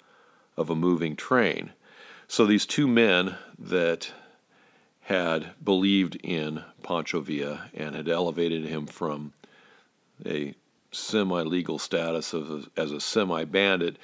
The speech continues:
to a commander of revolutionary forces, Villa had lost these two men, and he was seriously,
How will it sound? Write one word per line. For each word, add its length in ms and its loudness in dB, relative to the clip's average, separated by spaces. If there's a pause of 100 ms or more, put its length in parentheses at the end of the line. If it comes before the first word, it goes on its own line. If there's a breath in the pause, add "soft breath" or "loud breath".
(480 loud breath)
to 560 0
a 260 0
commander 640 0
of 120 0
revolutionary 720 0
forces, 720 0 (1900 soft breath)
Villa 320 4
had 80 4
lost 640 4
these 200 -2
two 180 -4
men, 400 -2 (180)
and 400 2
he 120 0
was 180 0
seriously, 880 -2